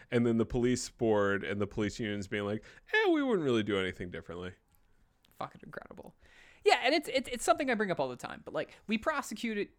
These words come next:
Speaker 2: people for, I don't smoke weed, I don't give a shit about weed, but we prosecute people for smoking a s-, drug that is safer than alcohol and causes less violent crime, and we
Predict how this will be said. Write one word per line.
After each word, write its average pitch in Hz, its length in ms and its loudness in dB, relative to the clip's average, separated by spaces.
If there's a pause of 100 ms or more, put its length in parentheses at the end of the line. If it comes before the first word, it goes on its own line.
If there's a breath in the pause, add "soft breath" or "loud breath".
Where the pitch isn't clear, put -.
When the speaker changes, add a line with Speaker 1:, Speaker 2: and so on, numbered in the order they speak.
Speaker 2:
people 143 540 -8
for, 135 440 -8
I 202 120 -2
don't - 180 -6
smoke - 260 -14
weed, 135 160 -4
I 180 40 -4
don't 196 100 -8
give 208 120 -6
a 202 40 -8
shit - 160 -4
about 160 220 -2
weed, 135 180 -6
but 165 80 -8
we 208 80 -4
prosecute 247 420 -6
people 202 220 -4
for 175 80 -6
smoking 151 500 -2 (260 soft breath)
a 151 80 -4
s-, - 180 -8 (200)
drug 156 340 2
that 143 100 -4
is 139 120 -4
safer - 380 -6
than 123 160 -8
alcohol 156 580 -8 (160 loud breath)
and 156 120 -6
causes 143 520 -2
less 131 260 -8
violent 143 360 -4
crime, 190 480 -10 (400 loud breath)
and 151 80 -6
we 156 120 -6